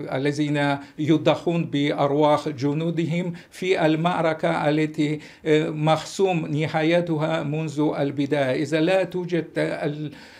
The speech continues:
المنفعة الاستراتيجية في الحفاظ على هذه الأرض، فيجب، آه،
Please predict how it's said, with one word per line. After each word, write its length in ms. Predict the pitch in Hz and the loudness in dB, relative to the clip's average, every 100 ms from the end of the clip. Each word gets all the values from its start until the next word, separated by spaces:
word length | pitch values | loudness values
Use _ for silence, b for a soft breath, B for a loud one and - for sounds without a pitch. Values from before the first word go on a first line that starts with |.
| B | B
المنفعة 1600 | 151 156 156 156 151 151 151 151 147 147 180 170 156 139 135 156 | 2 4 4 4 4 4 2 0 0 2 2 2 0 0 0 0
الاستراتيجية 920 | 160 170 - 160 151 156 151 165 151 | -2 -4 -2 0 2 0 0 0 0
في 140 | - | -2
الحفاظ 600 | 151 - 160 - 156 156 | -6 -4 -4 2 2 2
على 340 | 151 - 151 151 | -2 -2 2 2
هذه 500 | 151 156 143 151 139 | 2 -2 -2 -4 -4
الأرض، 580 | 139 147 156 175 190 185 B B B | -2 -4 -2 0 0 -4 B B B
فيجب، 1000 | 180 170 175 170 165 147 175 170 147 147 147 | 2 4 4 2 0 2 2 2 -2 -2 -2
آه، 440 | 147 143 143 143 | -2 -2 -4 -8